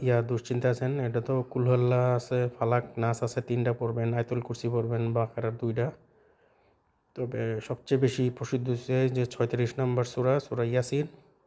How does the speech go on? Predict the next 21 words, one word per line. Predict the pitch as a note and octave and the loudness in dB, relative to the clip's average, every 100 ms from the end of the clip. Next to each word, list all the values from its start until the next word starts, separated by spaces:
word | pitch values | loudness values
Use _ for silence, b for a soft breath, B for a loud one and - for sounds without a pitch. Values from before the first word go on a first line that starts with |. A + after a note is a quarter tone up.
| _ _ b b b b b b - | _ _ b b b b b b -2
ইয়াসিনের, | A#2 A2+ B2 B2 B2+ C3+ - - _ _ | -2 0 0 4 4 2 -2 -12 _ _
এ, | A#2 A2+ A2 | -4 -4 -4
ইয়াসিন | A#2+ C3 C3 B2 B2 B2 B2 | -4 0 0 0 -2 -2 -2
আল | C3+ B2 B2 | -2 -2 -2
কোরআনিল | - B2 B2+ B2 | -2 -2 0 0
হাকিম, | A#2+ A#2+ B2 B2+ - - | -2 -4 -4 -4 -8 -8
ইন্নাকা | C#3+ B2+ B2+ B2+ | -2 -2 -2 -2
লামিনাল | B2 B2 B2 B2+ | -2 0 0 0
মুরসালিন | B2 A#2+ - B2+ B2+ B2+ B2+ | 0 -4 -6 -6 -2 -2 -2
আলা | B2 A#2+ | -4 -2
সিরাতিম | A#2+ B2+ B2 B2+ | -2 -4 -4 -4
মুস্তাকিম | B2 B2 - - B2 B2+ B2 | -4 -4 -6 -10 -6 -6 -6
তানজিলাল | - B2 B2 A#2+ A#2+ A#2 | -6 -6 -4 -2 -2 -4
আজিজির | B2+ A#2+ B2 B2 A#2+ | -4 -2 -2 -2 -2
রহিম। | B2 A#2 A#2+ - | -2 -2 -4 -4
হুম? | F3 - B B B B B B | -4 -4 B B B B B B
এভাবে | - B2 B2+ B2+ B2+ | -4 -2 0 0 -2
পড়তে | A#2+ - B2+ | -6 -4 -6
পড়তে | B2+ - C#3+ D3+ | -6 -4 -4 -4
সাত, | - B2+ B2 A#2+ - - - | -4 -6 -4 -6 -8 -20 -10
আট, | C3+ D3 - - | -8 -8 -12 -20